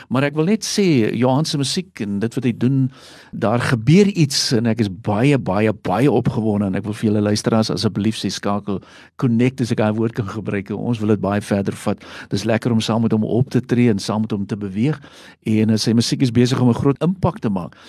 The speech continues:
Maar kom ek sluit af met 'n paar gedagtes of twee, Johan, toe ek vir jou voorberei vir hierdie sessie.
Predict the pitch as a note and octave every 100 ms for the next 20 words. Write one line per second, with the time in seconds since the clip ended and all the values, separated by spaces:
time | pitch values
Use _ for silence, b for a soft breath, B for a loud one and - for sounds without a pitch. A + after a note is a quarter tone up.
0 | B B D#3 D#3+ C4 D#4 - A3+ B3 A#3+
1 | G#3 F3+ E3+ E3+ F3+ - G#2+ A2 - D#3
2 | D3 C3 D3+ C#3+ A2 G#2+ A#2+ C#3 - B2
3 | A2 A2 - C3 A#2+ A2+ G#2+ G2 - F2+
4 | - F2 - - - -